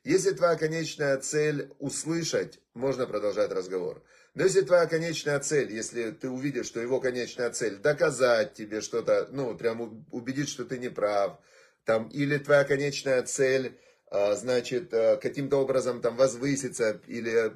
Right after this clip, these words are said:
обидеть её, не надо продолжать разговор. То есть важно понять, какое намерение у твоего человека. Вот всё время задавай вопрос, можно вслух, а можно, и можно и, э,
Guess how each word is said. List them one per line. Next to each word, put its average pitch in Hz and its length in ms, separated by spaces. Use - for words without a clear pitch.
обидеть 131 480
её, 98 260
не 147 140
надо 214 260
продолжать 131 460
разговор. 104 460
То 117 120
есть 113 200
важно 190 360
понять, 175 400
какое 151 320
намерение 143 580
у - 140
твоего 123 320
человека. 104 540
Вот 110 160
всё 151 100
время 196 160
задавай 139 400
вопрос, 143 500
можно 127 340
вслух, 170 320
а 131 60
можно, 123 480
и 95 120
можно 120 360
и, 110 600
э, 95 340